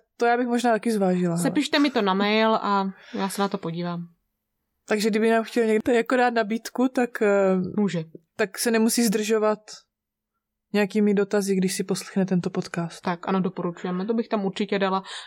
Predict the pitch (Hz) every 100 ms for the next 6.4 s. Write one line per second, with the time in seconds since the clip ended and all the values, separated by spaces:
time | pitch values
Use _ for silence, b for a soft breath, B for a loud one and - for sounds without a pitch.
0 | - 190 196 240 - 220 208 196 196 -
1 | 196 185 180 196 185 175 185 180 185 190
2 | - 226 175 240 226 226 226 220 226 233
3 | - 220 208 202 196 208 202 - 202 196
4 | 190 196 226 247 196 - 196 190 - 202
5 | 196 214 185 190 208 190 185 - 175 _
6 | 196 202 185